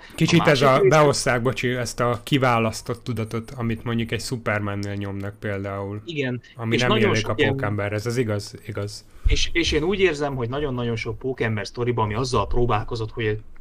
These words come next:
Speaker 2: P-, Peternek az, a végzete volt, hogy pókember legyen, az, na-, az nagyon-nagyon gyorsan el is hasalt igazából.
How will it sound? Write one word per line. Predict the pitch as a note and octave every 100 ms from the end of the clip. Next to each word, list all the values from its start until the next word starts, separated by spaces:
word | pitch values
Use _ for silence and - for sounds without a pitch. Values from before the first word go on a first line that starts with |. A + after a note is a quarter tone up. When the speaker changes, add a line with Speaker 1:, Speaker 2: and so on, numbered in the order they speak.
| -
Speaker 2:
P-, | D#3+ C#3 C3+
Peternek | - D3 B2+ A#2+ A#2
az, | A#2 A2+ A2+ A#2 -
a | B2+ A2+
végzete | C3+ E3 B2 A2 A2+
volt, | G#2 G#2
hogy | G#2+
pókember | - A#2 C3+ C#3+ C#3 D3
legyen, | D3 D#3 D3+ - -
az, | D3
na-, | E3 F#3
az | - D#3
nagyon-nagyon | E3+ C#3 C#3 C3+
gyorsan | B2+ A#2+ C3
el | B2
is | A2+
hasalt | C#3+ - G2+ G2
igazából. | - G2+ - G#2+ A#2 D#3+